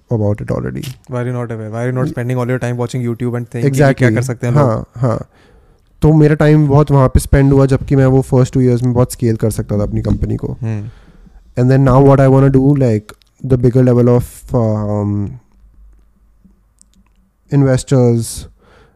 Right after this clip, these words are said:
Speaker 1: the bigger level of people that I'm trying to work with,
Speaker 2: Hmm.
Speaker 1: they are not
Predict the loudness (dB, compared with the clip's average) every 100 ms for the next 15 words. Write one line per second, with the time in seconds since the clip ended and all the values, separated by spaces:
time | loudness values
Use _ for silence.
0 | -8 -4 -2 0 0 0 0 0 -2 -8
1 | -16 _ _ -6 -4 -2 -2 0 -2 -2
2 | -2 -2 -2 -2 -2 0 0 0 -2 -4
3 | -4 -10 _ -6 -6 -10 _ -20 _ _
4 | _ 0 2 2 2 0